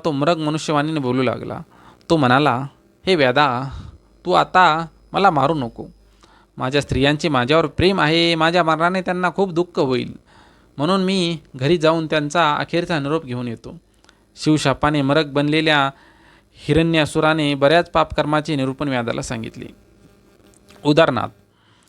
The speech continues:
जे ईश्वर भक्तांच्या कार्यात विघ्ने आणतात, ते नरकात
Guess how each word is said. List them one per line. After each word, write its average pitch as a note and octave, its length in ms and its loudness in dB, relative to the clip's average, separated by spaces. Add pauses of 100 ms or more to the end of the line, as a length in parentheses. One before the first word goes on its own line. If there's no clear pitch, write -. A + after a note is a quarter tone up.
(260)
जे F3+ 280 2
ईश्वर F3 340 0
भक्तांच्या F3 480 0
कार्यात E3 560 2
विघ्ने D#3 280 -2
आणतात, D#3+ 560 2 (100)
ते E3+ 80 -2
नरकात C#3+ 400 -2